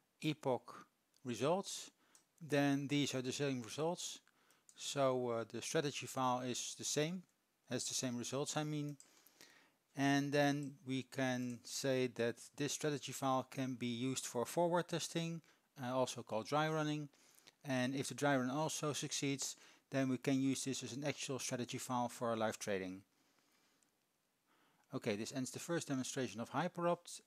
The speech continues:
and let's continue with the presentation. Earlier I talked about the objective in the results table.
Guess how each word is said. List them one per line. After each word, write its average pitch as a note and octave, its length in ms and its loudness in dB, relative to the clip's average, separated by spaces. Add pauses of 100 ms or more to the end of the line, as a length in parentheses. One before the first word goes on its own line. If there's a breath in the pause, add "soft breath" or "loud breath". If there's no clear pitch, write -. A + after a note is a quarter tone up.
and C3+ 220 2
let's C3 160 0
continue C3 540 0
with B2 100 -2
the A#2 60 0
presentation. G#2 720 -4 (1900)
Earlier F3 460 6
I D3 160 4
talked D3+ 340 4
about C#3+ 220 8
the C#3+ 80 0
objective D#3+ 640 2
in D3+ 160 -2
the C#3+ 140 4
results A#2+ 400 2
table. F#2+ 420 -4